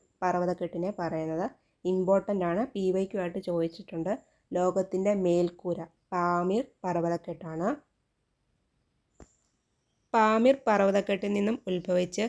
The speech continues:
കിഴക്ക് പൂർവാഞ്ചൽ വരെ വ്യാപിക്കുന്ന നിരവധി പർവ്വതനിരകൾ ചേർന്നാണ് ഇന്ത്യൻ ഉപഭൂഖണ്ഡത്തിൻ്റെ വടക്ക്,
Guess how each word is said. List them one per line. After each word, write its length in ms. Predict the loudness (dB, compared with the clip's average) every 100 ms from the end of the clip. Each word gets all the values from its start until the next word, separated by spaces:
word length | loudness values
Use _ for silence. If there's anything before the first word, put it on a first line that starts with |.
| -2
കിഴക്ക് 520 | 0 2 0 -2 -2 -2 _ _ 2
പൂർവാഞ്ചൽ 640 | 6 8 8 6 6 4 4
വരെ 240 | 4 2
വ്യാപിക്കുന്ന 680 | 2 2 2 2 -2 -2 -2 -2 -2
നിരവധി 480 | 2 6 6 4 2 0 2
പർവ്വതനിരകൾ 840 | 4 4 4 4 4 2 2 2 0
ചേർന്നാണ് 640 | 0 0 2 0 0 0 -2 -4 _ _ _
ഇന്ത്യൻ 440 | 2 4 4 4 4 0
ഉപഭൂഖണ്ഡത്തിൻ്റെ 840 | -2 0 0 0 0 -2 -2 -2 -2 2
വടക്ക്, 460 | 2 2 -2 -4